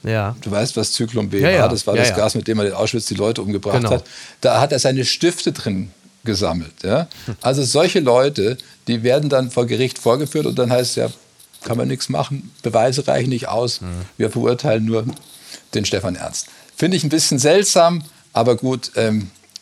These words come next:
Speaker 2: geht, glaub ich, in die Berufung, wird man sehen, wie es weitergeht.
Speaker 1: Diese Geschichte, äh, die du da aufgeschrieben hast, ist es so eine Art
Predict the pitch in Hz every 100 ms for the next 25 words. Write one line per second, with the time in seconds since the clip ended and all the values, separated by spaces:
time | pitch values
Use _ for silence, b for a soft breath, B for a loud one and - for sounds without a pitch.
0 | _ _ - 127 - 110 110 107 104 98
1 | 107 - 107 98 110 - 95 95 82 -
2 | 76 - - - B B B B B B
3 | - 147 139 139 139 - 262 - 180 147
4 | - 147 127 127 156 147 131 135 - 185
5 | 156 139 147 - 104 - 170 196 - 135
6 | 127 147